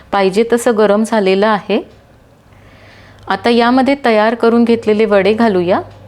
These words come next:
आणि वडे घातल्यानंतर थोड्या वेळ याला अजिबात हात लावायचा नाही, छान ते सेट होऊ द्यायचे. गॅसची फ्लेम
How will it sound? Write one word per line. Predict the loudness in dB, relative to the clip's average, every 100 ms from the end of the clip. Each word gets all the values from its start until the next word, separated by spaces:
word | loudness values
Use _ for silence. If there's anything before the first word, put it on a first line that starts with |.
| -20 -20 -20 -20 -20 -20 -20 -12
आणि | -4 0 0
वडे | 2 2 0
घातल्यानंतर | 0 -2 0 2 0 0 -2 -2
थोड्या | 0 0 2 2
वेळ | 2 0 0
याला | 0 0
अजिबात | -2 -4 -2 -2 -2 -4
हात | -2 -2 -2
लावायचा | -2 0 -2 -2 -2
नाही, | 0 -2 -4 -6 -10 -20 -18
छान | -6 0 0 0 -2
ते | -4
सेट | 0 -2 -2 -2
होऊ | 0 2
द्यायचे. | 0 -2 -4 -4 -6 _ -20 _ -20 -20 -20 -20 -20 -20 -20 -20 -20 -16 -6
गॅसची | -2 -2 -2 -4
फ्लेम | -2 0 0